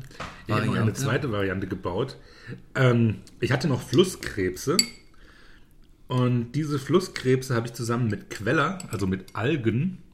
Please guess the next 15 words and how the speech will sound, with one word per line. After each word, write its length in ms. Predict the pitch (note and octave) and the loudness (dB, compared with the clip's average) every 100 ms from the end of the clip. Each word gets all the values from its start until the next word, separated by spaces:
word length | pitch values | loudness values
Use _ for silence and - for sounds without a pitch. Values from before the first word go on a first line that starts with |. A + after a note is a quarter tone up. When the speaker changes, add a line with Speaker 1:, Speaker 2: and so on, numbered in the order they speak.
| - - - | -20 -20 -8
Speaker 2:
Mhm. 300 | A2+ D2+ C3 - - - | -6 -6 -8 -12 -14 -2
Speaker 1:
ähm, 520 | A#2+ A2+ A2 A2 G#2 - - - - - - - - - - | 2 4 4 4 0 -6 -20 -20 -20 -20 -20 -20 -20 -20 -2
in 140 | C3 | 2
einen 180 | A2+ A#2 | 2 2
Salat 300 | A2 G#2 G2+ | 2 2 0
verwandelt, 520 | - B2+ A#2+ C#3+ D#3+ | -2 -2 -2 -2 -4
etwas 280 | - A2 A#2+ | -6 -6 -6
Koriander 500 | - G2 G2 F#2+ D#3 | -2 0 0 0 0
dazu 300 | D#3 D3+ E3 | -2 -4 -8
geschnippelt 540 | D3 - D#3+ D3+ F3 C#3 | -8 -6 -6 0 0 0
und 80 | |
dazu 240 | B2 - D3 | -2 0 -2
eine 280 | A#2 A#2 A#2 | -2 -2 0
eher 220 | A#2 A2 | -2 -2
klassische 720 | - A2+ A#2+ C#3+ - D#3 - | -6 -8 -6 -6 -4 -4 -4